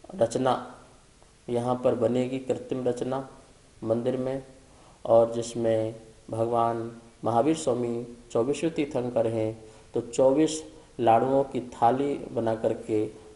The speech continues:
लाडू अर्पित किया जाएगा, निर्माण कल्याण का महोत्सव मनाया जाएगा। चौबीस परिवारों के द्वारा यहाँ पर भगवान महावीर स्वामी का आनंद उत्सव मनाएंगे, निर्माण उत्सव मनाएंगे और भावना भाएंगे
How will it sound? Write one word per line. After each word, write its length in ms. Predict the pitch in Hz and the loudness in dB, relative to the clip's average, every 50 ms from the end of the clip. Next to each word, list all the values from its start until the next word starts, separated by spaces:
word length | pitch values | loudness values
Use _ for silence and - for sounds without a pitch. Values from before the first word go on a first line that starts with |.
| - - - | -16 -8 -2
लाडू 260 | 113 113 113 113 117 | 2 4 4 4 4
अर्पित 500 | 117 - - 107 - - - 151 143 - - | 2 0 -2 -2 -2 0 -2 -2 -4 -2 -2
किया 180 | 127 117 113 | 2 2 2
जाएगा, 500 | 110 110 107 107 107 110 110 104 104 110 - - - - - - - - - 117 | 4 2 2 2 0 0 0 0 0 -2 -4 -10 -18 -20 -20 -20 -20 -14 -6 -2
निर्माण 340 | 113 113 113 113 113 120 | 0 2 2 2 2 0
कल्याण 400 | 123 120 - 117 110 110 107 107 | 0 -2 -2 -2 0 0 0 -2
का 360 | 113 110 113 - 110 107 104 104 | -2 -4 -4 -2 0 0 0 -2
महोत्सव 580 | 110 104 104 101 113 113 113 - - - 147 | -2 -4 -4 -2 -4 -4 -6 -6 -4 -4 -2
मनाया 340 | 139 120 113 107 104 104 104 | -2 -2 -4 -4 -4 -4 -4
जाएगा। 420 | 107 - - - - - - - - - - - - _ - - - - - - - _ _ _ - | -4 -6 -6 -8 -8 -12 -16 -20 -20 -20 -20 -20 -20 _ -20 -20 -20 -20 -20 -20 -20 _ _ _ -2
चौबीस 360 | - 135 131 135 147 147 147 | 2 4 6 6 4 2 0
परिवारों 480 | - - 117 123 123 120 120 123 127 127 | 0 0 0 2 4 4 4 4 2 0
के 160 | 127 - - | 0 -2 -2
द्वारा 300 | 120 120 117 117 117 123 | 0 2 2 4 4 2
यहाँ 300 | 120 120 113 113 120 120 | 2 0 -2 -2 -4 -4
पर 480 | 117 - 123 120 - - - - - - - - - - - - - - | -2 0 0 0 0 -2 -6 -10 -16 -20 -20 -20 -20 -20 -20 -20 -12 -6
भगवान 360 | 110 110 117 123 127 123 127 | -2 0 2 4 4 4 4
महावीर 400 | 127 123 117 113 117 117 127 127 | 2 0 -2 -2 -2 0 -2 -2
स्वामी 360 | 123 - - 117 110 117 113 117 | -4 -4 -2 -2 -2 -2 -2 -4
का 520 | 117 - 113 110 110 - - - - - - - - - - - - - - - | -4 -4 -2 -2 -2 -4 -8 -14 -20 -20 -20 -20 -20 -20 -20 -20 -20 -12 -4 0
आनंद 340 | 110 113 123 131 131 131 123 | 2 2 2 2 0 -2 -2
उत्सव 420 | - 120 120 117 - - 139 127 | -2 -4 -4 -2 0 0 0 2
मनाएंगे, 500 | 127 123 120 120 120 123 123 123 131 127 | 2 0 -2 -2 -2 -4 -2 -2 -2 -2
निर्माण 360 | 123 120 120 117 117 120 120 | -2 -2 -2 -2 -2 -2 -4
उत्सव 540 | 123 120 - 113 107 - - 131 127 127 127 | -4 -4 -6 -6 -6 -4 -2 -2 0 0 0
मनाएंगे 460 | 123 123 123 123 127 123 135 131 131 - - - - - - - - | -2 -2 -2 -2 -2 -4 -4 -6 -6 -8 -12 -18 -20 -20 -18 -10 -8
और 80 | 107 110 | -6 -6
भावना 400 | 110 107 110 110 123 143 156 165 | -4 -2 -2 0 0 2 2 0
भाएंगे 560 | 147 127 120 113 117 117 117 117 113 117 113 | 0 0 -2 -2 -2 -2 -2 -2 -4 -4 -6